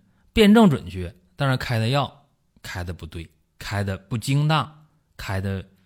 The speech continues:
水平差一些啊，这个倒好办，可以呢纠正过来。但你如果辩证第一关看都看错了，那咋治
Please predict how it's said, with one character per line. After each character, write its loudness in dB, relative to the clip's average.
水 -10
平 -6
差 -2
一 -8
些 -18
啊， -14
这 2
个 -2
倒 -4
好 -10
办， -12
可 -6
以 -4
呢 -10
纠 -4
正 0
过 -12
来。 -20
但 -8
你 -4
如 -4
果 -2
辩 0
证 2
第 0
一 2
关 0
看 0
都 2
看 -2
错 -2
了， -6
那 -6
咋 -10
治 -10